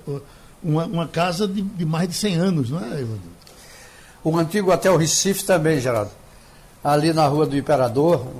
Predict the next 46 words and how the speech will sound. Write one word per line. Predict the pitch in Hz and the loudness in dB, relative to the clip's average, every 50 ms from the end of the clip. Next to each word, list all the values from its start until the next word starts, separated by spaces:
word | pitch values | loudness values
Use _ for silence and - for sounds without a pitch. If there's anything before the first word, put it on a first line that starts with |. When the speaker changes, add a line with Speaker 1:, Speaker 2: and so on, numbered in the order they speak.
| - - - 127 | -18 -18 -18 -12
Speaker 2:
na | 127 131 135 135 | -4 -2 0 0
esquina | 135 - - - - 156 156 143 135 135 | 0 -2 -4 -6 -4 -4 -2 -2 -2 -4
com, | 117 - 139 | -4 -4 -4
não | 131 127 120 117 117 110 110 123 - - - - - - - - - - | -4 -4 -4 -6 -6 -8 -10 -12 -14 -14 -16 -16 -16 -16 -16 -16 -14 -12
sei | - - 156 127 | -10 -10 -8 -8
o | 139 | -6
nome | 135 131 131 131 | -6 -6 -4 -4
daquela | 127 120 - 135 120 110 101 | -4 -4 -4 -4 -4 -4 -4
rua, | 98 127 151 170 160 | -4 -4 -2 -2 -2
sim. | - - 170 151 107 95 - - - - - - - - - - - - - | -2 -2 -4 -4 -6 -8 -12 -20 -20 -20 -20 -20 -20 -20 -20 -20 -20 -6 0
Ao | 196 190 170 180 165 | 0 2 4 4 4
lado | 170 165 185 190 185 | 6 6 4 4 2
do | 160 | 2
Jornal | 147 170 170 165 160 156 | 0 0 2 2 0 0
do | 147 | -2
Comércio, | - 143 139 151 165 165 156 | -4 -4 0 0 0 0 2
do, | 160 170 151 | 0 0 0
do | 139 151 147 | 0 -4 -4
prédio | - 151 160 156 | -2 0 0 0
do | 147 | 0
Jornal | 127 139 139 139 139 | 0 0 0 -2 -2
do | 135 | -4
Comércio, | - 135 135 160 165 156 - | -6 -4 -2 -2 -2 -2 -4
que | - 147 | -4 -2
hoje | 147 147 139 123 | 0 0 0 2
é | 147 | 2
a | 139 | 2
sede | 120 - 147 143 127 | 2 2 0 0 0
da | 135 | 2
O | 131 127 | 2 2
A | 123 | 2
B, | 120 151 190 202 | 2 2 2 2
Speaker 1:
É. | - - - - - - - 151 147 147 139 113 - - - | 2 -2 -8 -16 -16 -10 -8 -8 -8 -8 -8 -12 -14 -8 -6
Speaker 2:
aquele | 135 135 - 180 180 175 | -4 -2 0 0 0 2
prédio | - 180 196 190 190 | 2 2 2 4 4
também | 185 170 190 202 | 2 2 2 2
pertencia | 202 208 185 185 - 175 - - 190 | 2 0 0 0 -2 -2 0 2 2
à | 170 | 2
Santa | 175 - 175 175 165 139 | 2 0 0 0 0 0
Casa. | - 135 131 120 110 104 107 101 - - - - - - - - - - - - - - - | 2 2 2 2 0 -2 -8 -12 -14 -20 -20 -20 -20 -20 -20 -20 -20 -20 -20 -20 -20 -12 -6
Não | 143 147 | -6 -4
sei | 139 - - 190 190 180 | -2 0 2 2 2 2
se | 170 - - 143 131 113 - - 131 - - 147 135 - | 2 0 -2 -4 -6 -6 -10 -14 -18 -16 -16 -18 -14 -12
passou | - - - - - 131 | -12 -10 -10 -8 -6 -6
adiante, | 120 110 104 143 165 170 170 180 | -6 -2 0 2 2 2 0 -2
enfim. | 156 - - 113 | -6 -6 -8 -10